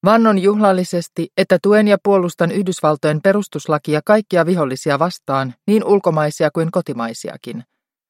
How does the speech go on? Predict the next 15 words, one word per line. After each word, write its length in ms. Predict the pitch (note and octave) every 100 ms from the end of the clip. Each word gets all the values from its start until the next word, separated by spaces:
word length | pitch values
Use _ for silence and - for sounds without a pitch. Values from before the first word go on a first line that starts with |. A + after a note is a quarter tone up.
| _ -
Että 200 | E3+ F3
olen 200 | F3 F3+
sille 220 | G3 F3
uskollinen, 720 | F3+ A3 - D3 C#3 C#3 C#3+ - _ _ _ _ -
että 200 | F3 F3+
otan 240 | F3+ F3+
vastaan 400 | G3+ A3 - F3
tämän 260 | E3+ E3 D#3+
velvoitteen 560 | F#3+ F3+ C#3+ - D3
vapaaehtoisesti, 1080 | E3+ G3 D3 B2 C#3+ - C#3 C3+ C3+ - C#3 _ _ _
ilman 260 | A3 G#3 G3
henkisiä 500 | F#3+ F3+ D#3 C#3+ C3
varauksia 580 | D#3 D#3 D#3 - C#3+ C#3
tai 140 | E3 D#3
kiertämistarkoitusta, 1300 | G3+ E3 C3+ A#2+ - D#3+ C#3 - A#2+ - B2 -